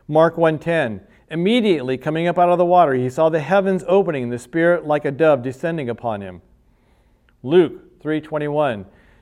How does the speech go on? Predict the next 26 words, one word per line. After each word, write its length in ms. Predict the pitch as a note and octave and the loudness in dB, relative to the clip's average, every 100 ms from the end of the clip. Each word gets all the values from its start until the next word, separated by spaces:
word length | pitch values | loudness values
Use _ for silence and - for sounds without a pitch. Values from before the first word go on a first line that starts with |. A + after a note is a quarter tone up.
| _ | _
"Now, 560 | A#2+ C#3 D#3 C#3 G#2 F#2 _ - | -6 0 2 2 -2 -8 _ -10
when 180 | B2 B2+ | -10 -4
all 280 | D3 D#3 | 4 6
the 100 | F3 | 6
people 320 | F3 F3 F3 C#3+ | 0 -2 -2 -4
were 240 | C3+ C3+ | 0 0
baptized, 840 | A#2+ C#3 C#3+ C#3+ B2+ G#2+ G#2 - _ _ _ _ _ _ _ | 6 6 6 4 -2 -2 -4 -12 _ _ _ _ _ _ _
Jesus 480 | D3+ E3+ E3 E3 D3+ | 0 2 2 0 -2
was 140 | C3+ | -4
also 460 | - D3+ D#3+ D#3+ B2+ | 4 8 8 6 -2
baptized, 680 | A2+ A2+ A2 A2 G2 F#2+ - | 0 0 -2 -6 -6 -8 -10
and 180 | B2+ | -6
while 240 | B2+ C#3 D#3 | 2 4 4
he 140 | D3+ | 2
was 180 | D3 C#3+ | -2 -4
praying, 480 | - D3 D3 D3 D3 _ _ | -4 -2 -2 -4 -10 _ _
heaven 560 | - E3 F3 C#3 A2+ G#2+ _ _ _ _ _ - | 0 6 6 6 -4 -8 _ _ _ _ _ -8
was 220 | B2 B2 | -8 -4
opened." 460 | D3 D3+ B2+ G2 F#2+ _ _ _ _ _ _ _ _ _ _ _ _ _ _ _ _ | 0 0 0 -8 -12 _ _ _ _ _ _ _ _ _ _ _ _ _ _ _ _
Remember 300 | C#3 D#3 F3+ | -2 2 2
the 120 | G3 | 2
call 320 | F#3+ F3 E3+ E3+ | 2 4 4 4
given 340 | D3 D3 D#3 | 0 -2 -4
to 100 | D#3 | -4
the 120 | C#3+ | -6
disciples, 640 | B2+ B2+ C3+ C3+ D#3+ D#3 | -6 -2 0 0 -4 -8